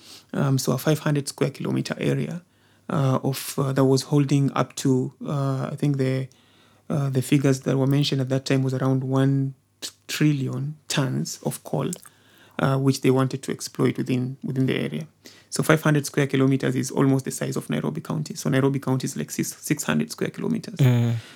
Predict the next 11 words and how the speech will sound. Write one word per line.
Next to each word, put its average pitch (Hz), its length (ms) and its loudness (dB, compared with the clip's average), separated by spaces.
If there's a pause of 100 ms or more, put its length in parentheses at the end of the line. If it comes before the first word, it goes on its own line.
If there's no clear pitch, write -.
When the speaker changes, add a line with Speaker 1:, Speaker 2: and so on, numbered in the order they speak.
(140)
Speaker 1:
Um, 131 400 4
and, 135 180 0
and 139 140 2
the 135 60 4
government 143 340 2
now 135 160 4
came 139 300 0
with 127 160 2
this, 127 420 -2 (440)
uh, 123 440 0
brilliant 135 800 4